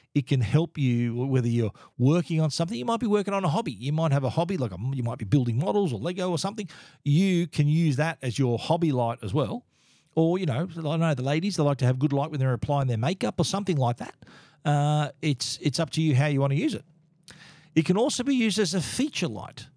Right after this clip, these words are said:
So imagine you've got this dramatic work of art or something you want to highlight in your house. You can aim it up at that as well.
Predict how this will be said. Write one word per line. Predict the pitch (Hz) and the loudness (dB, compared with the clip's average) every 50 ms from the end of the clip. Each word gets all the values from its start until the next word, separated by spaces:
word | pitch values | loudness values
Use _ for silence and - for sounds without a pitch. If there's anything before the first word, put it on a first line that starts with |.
| _ _ | _ _
So | - - - | -8 -2 -2
imagine | 156 156 180 226 247 233 254 220 | 0 0 0 -2 -2 -4 -4 -4
you've | 190 165 | -2 0
got | 170 160 143 | 0 0 0
this | 143 131 - | -2 -4 -4
dramatic | - - - 120 123 135 139 135 143 127 - | -6 -6 -4 -4 -4 -4 -4 -6 -8 -8 -4
work | - 139 135 120 - | -4 -2 -2 -4 -6
of | 92 101 | -8 -10
art | 110 117 117 120 117 - | -10 -8 -8 -8 -8 -6
or | |
something | 98 - - 202 233 220 - 214 190 | -6 -4 -4 -4 -4 -4 -2 0 2
you | 170 165 | 4 4
want | 156 143 135 | 4 2 0
to | |
highlight | 113 - 139 139 139 143 135 127 123 | 0 0 0 0 2 2 0 0 0
in | 123 117 | -2 -2
your | 104 101 | -4 -4
house. | 101 143 180 151 92 127 - - - - _ _ _ _ _ _ | -2 -2 -2 -2 -4 -6 -8 -8 -8 -10 _ _ _ _ _ _
You | - 170 175 | -2 0 2
can | 185 180 | 2 2
aim | 175 180 180 175 | 2 0 0 0
it | 180 170 | 0 -2
up | 170 175 - | -2 -4 -4
at | - | -6
that | - 277 269 226 | -8 -8 -8 -8
as | 196 - | -8 -8
well. | 302 269 160 | -8 -8 -8